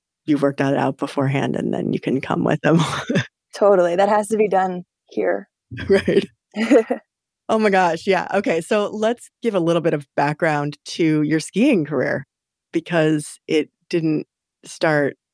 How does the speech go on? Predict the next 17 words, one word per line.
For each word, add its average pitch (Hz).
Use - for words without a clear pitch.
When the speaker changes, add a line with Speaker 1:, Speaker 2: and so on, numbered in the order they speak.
Speaker 1:
where 151
you 143
are 135
now. 139
It 151
started 139
in, -
in 143
New 151
England 147
and 143
more 147
of 147
a 147
ski 147
racing 147
career. 147